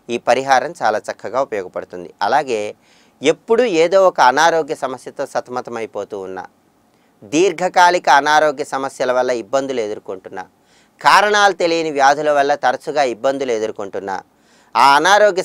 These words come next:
సమస్యల నుండి బయటపడటానికి కర్కాటక లగ్నంలో జన్మించిన వాళ్ళు ఎవరైనా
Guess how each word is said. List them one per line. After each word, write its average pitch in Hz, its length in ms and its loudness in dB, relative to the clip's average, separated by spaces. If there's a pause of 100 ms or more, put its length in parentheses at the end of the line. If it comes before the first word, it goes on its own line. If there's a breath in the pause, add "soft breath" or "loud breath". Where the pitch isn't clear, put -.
సమస్యల 165 420 -2
నుండి 143 160 -4 (100)
బయటపడటానికి 113 760 -6 (240)
కర్కాటక 202 640 2
లగ్నంలో 143 360 -4 (100)
జన్మించిన 117 440 -10
వాళ్ళు 101 220 -2
ఎవరైనా 113 300 -2